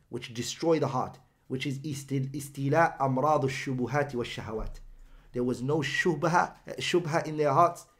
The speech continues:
and there was no shahwa in their hearts. And this is the path that many deviated groups fell into. The second reason is because صحة العلوم المدركة.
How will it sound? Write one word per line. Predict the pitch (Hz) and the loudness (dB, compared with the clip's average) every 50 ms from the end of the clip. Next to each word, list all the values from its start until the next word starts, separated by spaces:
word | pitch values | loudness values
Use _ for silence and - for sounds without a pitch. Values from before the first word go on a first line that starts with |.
| _ _ - | _ _ -8
and | 131 127 | -4 -2
there | 135 135 | 0 2
was | 139 143 127 | 2 0 0
no | 147 147 | 0 0
shahwa | 131 139 - - - 127 123 123 123 | -2 0 0 0 0 0 -2 -4 -4
in | 117 | -4
their | 117 113 95 | -4 -4 -6
hearts. | 95 90 - - - - _ _ _ _ _ _ _ _ _ _ _ - | -6 -10 -12 -14 -18 -20 _ _ _ _ _ _ _ _ _ _ _ -10
And | 120 135 | -6 -4
this | 165 160 151 | -4 -4 -4
is | 151 143 | -2 0
the | 156 139 | 0 0
path | 123 127 156 160 160 165 - - - - _ _ - | 2 2 4 4 4 4 2 -4 -14 -20 _ _ -12
that | - - | -8 -4
many | 127 131 147 165 170 170 160 | 0 2 2 2 2 2 0
deviated | 139 143 170 165 160 143 151 143 131 131 117 127 123 120 | 0 0 -2 -2 0 0 0 0 0 -2 -6 -8 -6 -4
groups | 151 170 170 - - | -2 -2 -2 -4 -6
fell | - - 143 135 | -6 -4 -2 0
into. | 135 135 135 - 98 90 - - _ _ _ - _ _ - | 2 0 0 -2 -6 -12 -16 -18 _ _ _ -20 _ _ -14
The | 123 | -12
second | 120 - 185 180 180 185 165 156 | -4 0 0 0 0 0 -2 -2
reason | 151 156 147 156 151 131 | -2 -2 0 -2 -2 -2
is | 135 147 139 131 | -2 -4 -4 -4
because | - 143 139 - 147 151 147 139 - - - _ _ - | -4 -4 -2 2 2 2 2 2 -2 -10 -16 _ _ -16
صحة | - - - 175 175 - - 156 156 | -10 -6 -4 -4 -2 -2 -2 -2 -2
العلوم | 156 147 - - 143 147 156 156 151 | -2 -4 -2 -2 0 0 0 0 0
المدركة. | 143 131 127 139 165 131 139 131 131 131 131 - - | 0 0 0 0 0 2 4 4 4 2 0 -4 -12